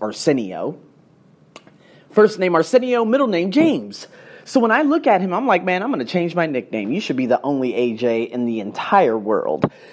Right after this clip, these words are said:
But this guy is so cool. I'm still contemplating whether or not, uh, what, you know, what I'm going to tackle. But the thing is, he has a significant other,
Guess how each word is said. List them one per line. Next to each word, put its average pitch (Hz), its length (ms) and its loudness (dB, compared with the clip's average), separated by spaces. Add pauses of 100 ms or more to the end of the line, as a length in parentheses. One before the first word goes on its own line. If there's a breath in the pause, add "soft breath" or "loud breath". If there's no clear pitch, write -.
(120 loud breath)
But 185 160 2
this 214 180 2
guy 190 200 6
is 151 220 -2
so 190 260 4
cool. 180 280 2
I'm 160 200 -2
still 220 260 6
contemplating 170 680 0
whether 147 200 4
or 135 80 0
not, 131 320 4
uh, 120 340 6
what, 131 440 2
you 139 120 2
know, 117 140 0
what 131 180 2
I'm 135 140 -2
going 127 240 -4
to 139 100 -6
tackle. 123 440 0
But 123 140 -6
the 104 80 -12
thing 135 280 -2
is, 131 180 -2
he 135 100 -2
has 127 160 0
a 107 40 -18
significant 117 580 -4
other, 117 400 -2